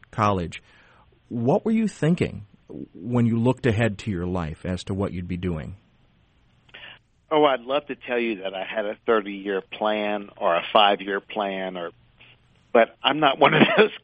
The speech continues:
Speaker 2: kind of guys. I've, I've generally for the most part, had about a ten-minute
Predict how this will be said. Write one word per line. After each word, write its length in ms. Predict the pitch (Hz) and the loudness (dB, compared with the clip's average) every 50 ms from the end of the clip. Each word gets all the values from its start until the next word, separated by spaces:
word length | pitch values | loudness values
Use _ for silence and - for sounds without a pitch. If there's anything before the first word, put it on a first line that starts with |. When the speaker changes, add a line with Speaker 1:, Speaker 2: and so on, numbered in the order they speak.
| - - | -8 -6
Speaker 2:
kind 180 | - 170 143 117 | -6 -8 -6 -6
of 120 | 117 110 | -8 -4
guys. 320 | - 120 113 113 107 104 98 - - | -4 -4 -2 -2 -2 -4 -4 -6 -6
I've, 280 | 104 127 127 127 127 - _ _ _ - _ - - - - _ _ _ - - | -2 -2 -2 -2 -4 -16 _ _ _ -20 _ -20 -20 -20 -20 _ _ _ -6 -2
I've 160 | 151 156 147 | -2 -2 0
generally 600 | 143 165 156 151 147 139 123 120 117 107 101 - _ _ _ _ _ _ _ _ _ _ _ _ _ _ _ | 2 2 2 2 2 -2 0 0 0 0 -2 -8 _ _ _ _ _ _ _ _ _ _ _ _ _ _ _
for 100 | - 127 | 2 2
the 80 | 117 | 4
most 280 | 113 113 120 120 - - | 6 6 6 6 4 2
part, 220 | - 120 107 101 | 2 2 2 4
had 160 | 95 101 113 104 | 2 0 0 2
about 220 | 101 104 98 104 | 2 2 0 0
a 60 | - - _ - - | -2 -8 _ -10 -8
ten-minute 460 | 113 110 98 92 95 92 90 85 - | -8 -8 -8 -8 -10 -10 -10 -10 -14